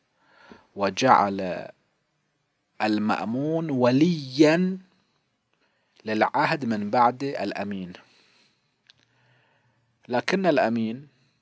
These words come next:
لما استقر به الأمر واستقرت السلطة بيده، خلع المأمون ونصب ابنه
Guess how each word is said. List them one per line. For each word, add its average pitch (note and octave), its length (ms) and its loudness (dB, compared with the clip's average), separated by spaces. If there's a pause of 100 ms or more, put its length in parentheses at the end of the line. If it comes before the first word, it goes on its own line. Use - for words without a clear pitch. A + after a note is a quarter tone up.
(380)
لما F#2+ 360 -8
استقر A#2 560 -2
به G2+ 480 -10 (1200)
الأمر G#2+ 480 -10
واستقرت - 640 -8
السلطة F#2+ 440 -10
بيده، A2 460 -10 (840)
خلع D3 600 4
المأمون G#2 800 -6 (1400)
ونصب G2+ 640 0
ابنه C3 760 -4